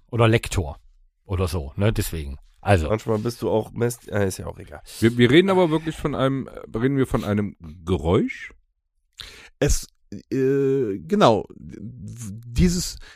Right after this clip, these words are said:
Speaker 4: also es, es passiert was und das Geräusch ist dann der Engelsfurz.
Speaker 3: In Fachkreisen nennt sich das dann
Speaker 4: Nennen das
Speaker 3: Engelsfurz.
Speaker 4: dann, äh,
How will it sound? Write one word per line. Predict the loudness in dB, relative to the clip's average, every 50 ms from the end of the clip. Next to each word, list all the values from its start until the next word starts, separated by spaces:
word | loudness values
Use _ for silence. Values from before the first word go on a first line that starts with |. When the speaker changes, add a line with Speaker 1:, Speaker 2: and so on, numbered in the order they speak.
| -20 _ _
Speaker 4:
also | -2 0 2 2 2
es, | 2 2 0 0
es | -4 -8 2
passiert | 4 6 6 6 4 4 2 2 2 2 2
was | 2 2 2 2 -2 -4 -8 -12 -16 _ _ _ _ _ _ _ -20 -20 -20 _ _
und | -4 -2 -2 -4 -6 -10
das | -6 -2 0 0 0 -2 -4 -4
Geräusch | -4 -2 2 4 6 6 6 4 2 -2 -6 -14 -20 -20 -20 -20 _
ist | -10 -10 -8 -6 -4
dann | -4 -2 -2
der | -2 -2 -2
Engelsfurz. | -2 -4 -4 -4 -6 -12 -14 -12 -10 -12 -12 -6 0 2
Speaker 3:
In | 2 2
Fachkreisen | 4 4 4 4 4 0 -4 -4 -4 -4 -4 -8 -12 -16 -20 -20 _ _ _ _ _ _ _ _ _ _ _ 0
nennt | 0 0 0
sich | -2 -2 0
das | 2 0 2 2
dann | 2 2 4 4
Speaker 4:
Nennen | 4 2 2 2 0
das | 0 2 0 0 0
Speaker 3:
Engelsfurz. | -2 -4
Speaker 4:
dann, | -2 -2 -2 -4 -8 -12 _ _ _ _
äh, | -10 -8 -8